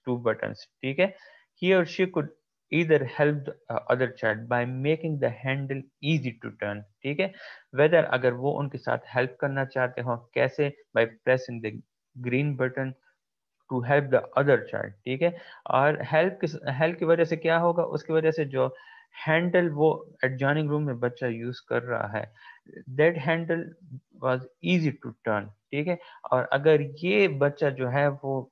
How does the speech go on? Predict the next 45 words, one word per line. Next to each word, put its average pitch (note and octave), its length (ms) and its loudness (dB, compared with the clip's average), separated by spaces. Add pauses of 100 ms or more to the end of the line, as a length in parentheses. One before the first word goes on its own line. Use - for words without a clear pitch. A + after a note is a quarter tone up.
(120)
red D#3+ 360 2
button A#2 340 2
दबाता G#2 440 -2
है, G2+ 260 -12 (1200)
तो C3+ 120 -2
इसकी D3+ 240 -2
वजह D#3 200 6
से D#3 140 -2
क्या C#3+ 180 4
होगा? C#3+ 420 2 (1400)
It F3 100 2
hurt E3 500 2
the B2 100 0
child G#2+ 300 0
by A2+ 260 -2
making C#3 420 -4
the A#2+ 160 0 (300)
handle C3+ 360 -2
become A#2+ 680 -10
very G#2+ 280 0
hot, G#2+ 140 0
ठीक B2+ 380 -8
है? G3 160 0 (440)
Like, D3 180 0
उसकी F3+ 220 -2
वजह F3+ 200 4
से F3 120 0
जो C#3 180 -2
handle D3+ 360 0
होता D3 200 0
है C#3 60 0
या C#3+ 120 4
तो C#3+ 100 -4
बहुत C3 300 -4
ज़्यादा B2 240 -4
टफ D3+ 400 0
हो D3 100 -2
जाएगा C3+ 440 2
और A#2+ 300 -2
या B2 180 -2
उसकी - 240 -8
जो A#2 120 -8
temperature A2+ 540 -6
वगैरह A2+ 360 0
हो, A#2 360 -4